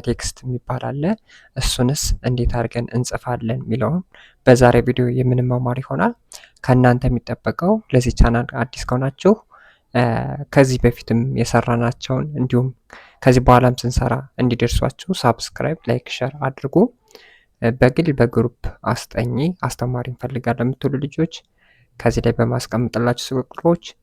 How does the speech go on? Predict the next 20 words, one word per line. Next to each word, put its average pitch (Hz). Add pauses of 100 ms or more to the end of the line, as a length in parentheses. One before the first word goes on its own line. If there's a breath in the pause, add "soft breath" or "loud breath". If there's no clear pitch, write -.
(440)
በማንኛውም 123
ሰዓት 156 (220)
በኢሞ፣ 123 (280)
በቴሌግራም፣ 131
በዋትሳፕ 120
አናግሩን። 127 (520 soft breath)
ቀጥታ - (300)
ወደ 117
ትምህርቱ። - (1600 loud breath)
እሺ 135 (100)
ቤተሰቦች 143 (380)
መጀመሪያ 120
ላይ 175
ምን 135
ብያችሁ 110
ነበር? 110 (580 loud breath)
አሁን 127 (640)
ምንም 135
ከዚህ 120
በፊት 120